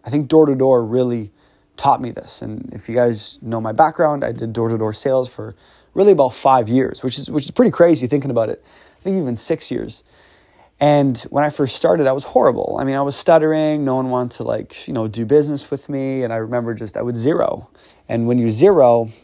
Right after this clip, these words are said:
you know, that means you don't sell anything. And I wasn't getting a base salary. It's not like, "Oh, okay, well, at least I got my base salary." No, like, if you don't sell anything, you don't make any money. You come home with a big fat zero.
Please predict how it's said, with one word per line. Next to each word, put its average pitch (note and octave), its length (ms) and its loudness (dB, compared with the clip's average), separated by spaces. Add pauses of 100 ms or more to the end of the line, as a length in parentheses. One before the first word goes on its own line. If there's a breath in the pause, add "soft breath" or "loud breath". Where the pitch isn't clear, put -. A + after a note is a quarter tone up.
(200)
you A#2 120 -6
know, A2 180 -4
that B2 160 2
means A#2+ 400 -2 (420)
you - 100 -2
don't A#2+ 200 2
sell D#3 260 4
anything. B2 460 0
And A#2 220 -2
I C#3 100 4
wasn't C#3 260 4
getting C3 220 0
a B2 40 -4
base A#2+ 240 -4
salary. - 540 -4 (260 soft breath)
It's - 100 -6
not D3+ 80 6
like, D3+ 200 6
"Oh, G#3 280 6
okay, G3 220 2
well, E3 200 2
at D#3+ 40 0
least D#3+ 160 -4
I E3 60 0
got D3+ 120 0
my C#3+ 100 -4
base C#3 200 -4
salary." C3+ 200 -2 (340 loud breath)
No, F#3+ 220 6
like, B2+ 360 0
if - 140 -6
you G#3+ 80 4
don't F3+ 160 4
sell A3 360 6
anything, C3 440 -2
you C#3+ 120 -2
don't G3 160 2
make F3 200 0
any C#3+ 100 -4
money. E3+ 260 -4
You D#3 120 -4
come D#3 180 -6
home D#3+ 240 -4
with D3 160 -6
a B2 60 -6
big E3 240 -2
fat C#3 280 -4
zero. D#3 440 -4